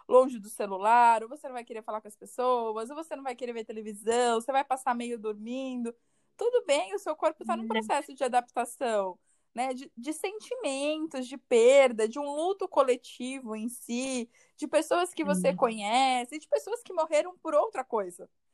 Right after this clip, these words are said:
Speaker 1: né? A gente
Speaker 2: Também.
Speaker 1: não teve só pessoas que morreram de covid. Então, aceitar que cada dia vai ser totalmente diferente,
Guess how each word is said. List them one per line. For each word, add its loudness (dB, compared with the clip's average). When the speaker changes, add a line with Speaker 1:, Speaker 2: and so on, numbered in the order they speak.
Speaker 1:
né? -2
A -2
gente -14
Speaker 2:
Também. 6
Speaker 1:
não -2
teve 0
só -2
pessoas -8
que -20
morreram -6
de -14
covid. -8
Então, 4
aceitar 4
que -16
cada -2
dia -6
vai -6
ser -2
totalmente -6
diferente, -6